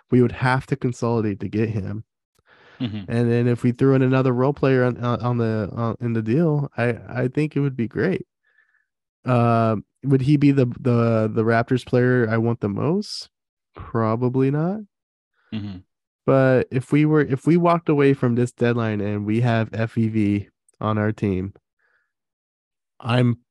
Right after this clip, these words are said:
Speaker 1: pretty sold at this point. Every day I get warmer and warmer to the idea. Like, I was pretty cold on it maybe, like, last week, but every day I, I, I think about it and I'm like,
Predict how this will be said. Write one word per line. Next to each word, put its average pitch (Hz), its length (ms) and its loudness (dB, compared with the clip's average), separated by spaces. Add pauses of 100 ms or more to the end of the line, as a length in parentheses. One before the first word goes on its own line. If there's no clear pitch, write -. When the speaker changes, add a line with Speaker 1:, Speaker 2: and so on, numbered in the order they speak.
Speaker 1:
pretty 139 480 4
sold 117 360 2
at 101 160 0
this 95 200 -2
point. 107 240 -2
Every 135 300 2
day 135 220 4
I 123 100 2
get 117 200 2
warmer 110 440 0
and 107 120 0
warmer 104 300 2
to 107 140 -4
the 101 140 0
idea. 95 400 -4 (480)
Like, 113 100 2
I 120 60 2
was 117 100 0
pretty 139 280 2
cold 131 360 2
on 131 180 2
it 135 220 2
maybe, 110 600 -2 (180)
like, 104 220 -8
last 104 360 -2
week, 98 380 -4 (600)
but 113 120 2
every 117 260 4
day 117 480 2 (1200)
I, 104 400 0
I, 104 60 -2 (100)
I 110 120 -2
think 117 240 0
about 104 300 0
it 104 40 2
and 104 80 0
I'm 101 80 -2
like, 98 180 -4